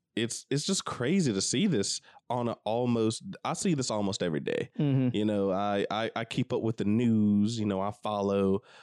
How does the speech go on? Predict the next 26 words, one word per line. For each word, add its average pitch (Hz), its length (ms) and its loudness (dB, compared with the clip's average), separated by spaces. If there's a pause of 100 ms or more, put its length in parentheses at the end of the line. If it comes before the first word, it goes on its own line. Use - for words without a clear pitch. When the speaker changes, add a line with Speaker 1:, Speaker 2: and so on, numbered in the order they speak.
(140)
Speaker 1:
uh, 95 320 0
some 104 160 -4
people 104 320 0
on 104 100 -2
social 107 360 -2
media, 101 460 2
some 101 240 -2
organizations 98 680 0
on 98 100 -2
social 95 300 -2
medias, 95 420 2
you 101 100 -2
know, 95 220 -2 (420)
uh, 90 600 -2
lo-, 92 240 0
lots 123 300 -4
of 120 60 -2
different 113 300 -4
things. 101 360 0
And 95 120 0
I 107 60 -2
just, 113 340 -4 (1300)
it's, 120 360 -2 (160)
it's, 123 320 -2 (140)
it's 123 200 -2
tiring 104 840 -2